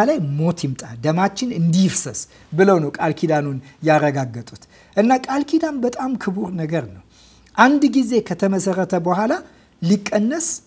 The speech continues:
ሊጨመር አይችልም ቃል ኪዳን። እና ቃል ኪዳን አይናቅም፣ ማለትም መከበርና መጠበቅ አለበት። አሁን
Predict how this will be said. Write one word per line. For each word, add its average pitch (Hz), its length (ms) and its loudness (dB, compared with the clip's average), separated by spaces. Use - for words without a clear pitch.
ሊጨመር 185 600 0
አይችልም 160 480 -2
ቃል 151 260 -4
ኪዳን። 98 340 -14
እና 170 100 2
ቃል 180 280 4
ኪዳን 214 400 0
አይናቅም፣ 190 640 2
ማለትም 180 520 4
መከበርና 156 760 0
መጠበቅ 139 500 -8
አለበት። 117 420 -8
አሁን 180 200 2